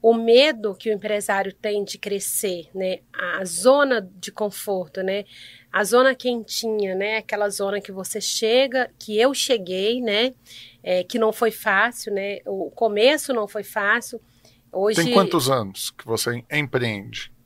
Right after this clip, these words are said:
Speaker 2: Que nasceu a Lilian Gift, ou, e antes disso você já empreendeu em outras coisas? Conta um pouquinho
Speaker 1: Ah,
Speaker 2: dessa
Speaker 1: a histó-,
Speaker 2: trajetória.
Speaker 1: <laughs> a história é um, um programa não daria, né?
Speaker 2: <laughs>
Speaker 1: Eu vou só
Speaker 2: Tenta resumir pra
Speaker 1: pincelar,
Speaker 2: nós,
Speaker 1: eu vou
Speaker 2: é.
Speaker 1: só pincelar aqui um pouquinho. Bom, a minha empresa, ela tem vinte anos, né?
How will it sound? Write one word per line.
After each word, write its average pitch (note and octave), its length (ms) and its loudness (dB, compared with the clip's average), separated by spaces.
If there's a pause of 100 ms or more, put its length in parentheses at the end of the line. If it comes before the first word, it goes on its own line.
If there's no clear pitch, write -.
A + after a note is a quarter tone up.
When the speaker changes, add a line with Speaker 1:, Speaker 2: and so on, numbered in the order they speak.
Speaker 2:
Que - 120 -12
nasceu A2+ 420 -4
a A2 60 0
Lilian A2+ 320 -8
Gift, D#3 300 -4
ou, D#3+ 120 -2 (280)
e C#3 100 4
antes C3+ 300 2
disso C#3 220 2
você C#3+ 100 2
já C3 120 4
empreendeu A#2+ 460 0
em A#2+ 60 0
outras A2+ 280 -2
coisas? C#3+ 520 -2
Conta B2+ 260 -6
um C3 60 -18
pouquinho A3+ 280 0
Speaker 1:
Ah, A#3+ 120 6
Speaker 2:
dessa A#3 120 0
Speaker 1:
a A3 40 -2
histó-, - 200 -2
Speaker 2:
trajetória. A#3 520 0 (260)
Speaker 1:
<laughs> - 260 -2
a D4 60 4
história B3 400 4
é B3 40 -4
um, B3+ 320 -6
um B3 40 -6
programa A#3+ 480 2
não D#4+ 160 -2
daria, C#4 560 4
né? C4 240 6
Speaker 2:
<laughs> - 500 -2
Speaker 1:
Eu A#3 80 -8
vou B3+ 140 0
só D4+ 160 6
Speaker 2:
Tenta C#4+ 80 6
resumir A#3 320 4
pra F4+ 140 4
Speaker 1:
pincelar, C4 260 6
Speaker 2:
nós, G#3 200 0
Speaker 1:
eu G#3 40 -8
vou A#3+ 80 0
Speaker 2:
é. C#4+ 60 2
Speaker 1:
só E4 160 2
pincelar E4 520 0
aqui D4+ 200 -4
um D4 80 -4
pouquinho. B3+ 600 -4
Bom, A3 360 2 (480)
a A#3 80 4
minha F4 180 2
empresa, C#4 520 2
ela A#3+ 140 2
tem B3 320 -8
vinte E4 520 0
anos, G3 560 0
né? G#3+ 320 0